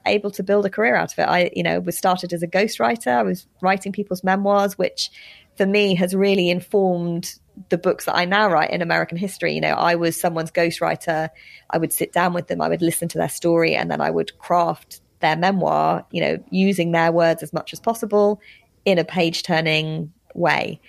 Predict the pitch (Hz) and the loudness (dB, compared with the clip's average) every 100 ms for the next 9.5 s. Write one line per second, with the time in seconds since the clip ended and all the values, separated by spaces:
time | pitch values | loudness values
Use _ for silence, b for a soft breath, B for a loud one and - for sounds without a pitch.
0 | b b _ _ 180 180 170 185 151 - | b b _ _ -2 2 2 2 -2 0
1 | 180 175 175 170 175 - 175 196 190 165 | 2 2 2 0 -2 -2 0 0 -2 -4
2 | - - 170 156 160 165 175 190 165 165 | -4 -2 0 0 0 0 2 2 0 0
3 | 151 - 170 151 139 165 - b b _ | -2 -2 -2 0 0 -2 -8 b b _
4 | - 170 185 180 180 185 175 175 - 71 | -2 0 0 -2 0 2 2 2 2 2
5 | 69 - - - 80 87 82 156 - 180 | 0 -4 -6 -2 0 2 0 -2 -2 -2
6 | - 175 - 180 170 - 180 180 185 175 | -4 -8 0 0 0 -2 -2 -2 -2 0
7 | 160 - - - - - 180 180 165 165 | 0 -2 -4 -4 -4 -6 -6 -4 0 0
8 | 160 160 - 175 175 180 180 - 165 165 | 0 -2 0 -2 0 -4 -4 -6 -8 -10
9 | - 165 165 170 | -2 0 0 -2